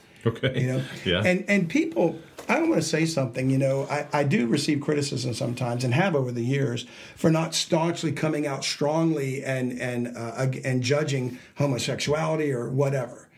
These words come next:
Speaker 1: Okay.
Speaker 2: And, and it's not that I think it's okay. It's not. I believe it's, it's in violation of God's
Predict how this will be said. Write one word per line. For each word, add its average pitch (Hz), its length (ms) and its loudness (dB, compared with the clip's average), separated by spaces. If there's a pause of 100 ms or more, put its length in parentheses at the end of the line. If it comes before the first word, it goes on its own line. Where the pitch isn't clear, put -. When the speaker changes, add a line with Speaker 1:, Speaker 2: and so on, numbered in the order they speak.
(100)
Speaker 1:
Okay. 90 240 -2 (120)
Speaker 2:
And, 175 260 2
and 185 140 2
it's 170 180 -2
not 208 320 0
that 185 140 2
I 156 100 -2
think 156 260 2
it's 139 160 -2
okay. 147 440 2
It's 131 160 -2
not. 175 400 2 (100)
I 143 140 0
believe 165 420 2
it's, - 240 -4 (100)
it's 143 220 0 (300)
in 147 240 2
violation 156 760 2
of 131 140 -4
God's 127 540 -4